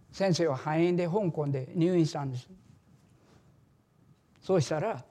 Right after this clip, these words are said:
同じ部屋に坂本さんという日本人がいらっしゃったんです。そして自分を紹介し、親しくなって福音を伝えたんです。坂本さんという方はイエス様を信じて救われたんです。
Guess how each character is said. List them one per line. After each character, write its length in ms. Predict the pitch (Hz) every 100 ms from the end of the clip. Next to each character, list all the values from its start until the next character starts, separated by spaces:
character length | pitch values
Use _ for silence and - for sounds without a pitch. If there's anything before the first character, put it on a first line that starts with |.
| -
同 80 | 147 156
じ 160 | 156 151
部 80 | 160
屋 220 | 160 131
に 280 | 143 240 - -
坂 400 | - 175 180 202
本 320 | 190 180 180
さ 180 | 160 170
ん 80 | 165
と 100 | 151
い 120 | 143
う 100 | 139
日 120 | 160
本 200 | 175 160
人 160 | 143 135
が 180 | 127 120 -
い 100 | 185
ら 80 | 147
っ 20 |
し 120 | 131
ゃ 40 | 143
っ 20 |
た 120 | -
ん 120 | 117
で 60 | -
す。 80 | - _ _ _ _ _ _ _ _ _ _ _ _ _ _ -
そ 160 | 226
し 60 | 226
て 100 | 196
自 160 | 175
分 200 | 190 190
を 80 | 180
紹 260 | - 185 165
介 220 | 165 147
し、 340 | 131 160 131 - - - -
親 240 | - 190
し 160 | - 180
く 100 | 175
な 160 | 147
っ 40 | 147
て 380 | - 214 - -
福 280 | 190 - 202
音 180 | 180
を 80 | 165
伝 260 | - - 160
え 60 |
た 140 | 131 123
ん 100 | 127
で 80 | -
す。 40 | - - -
坂 380 | - 175 180
本 300 | 175 170 175
さ 160 | 151 165
ん 80 | 160
と 120 | 160
い 60 | 151
う 80 | 151
方 340 | 160 139 135
は 260 | 180 277 254 - -
イ 140 | 160
エ 60 | 156
ス 80 | -
様 200 | 139 139
を 80 | 131
信 240 | 156 151
じ 60 | 135
て 60 |
救 180 | - 170
わ 80 | 147
れ 80 | 131
た 100 | 131
ん 100 |
で 60 |
す。 60 | 123